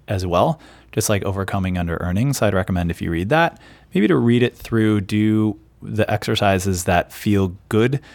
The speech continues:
to you, but maybe not to do every one if that's going to keep you from getting through the book. So read it through first if that's your style, and then go back and do the exercises if having to do the exercises would slow you down.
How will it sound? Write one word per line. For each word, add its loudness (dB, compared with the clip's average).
to 2
you, 2
but -2
maybe 4
not 2
to -6
do 0
every 0
one 2
if 0
that's 0
going 2
to 0
keep -4
you 2
from 0
getting 0
through -2
the -2
book. -4
So -2
read 2
it -6
through 0
first 0
if -2
that's 0
your 0
style, 2
and 2
then 2
go 2
back 0
and 0
do -2
the -4
exercises -4
if -4
having 0
to 0
do 0
the 0
exercises -4
would -6
slow -2
you 0
down. 0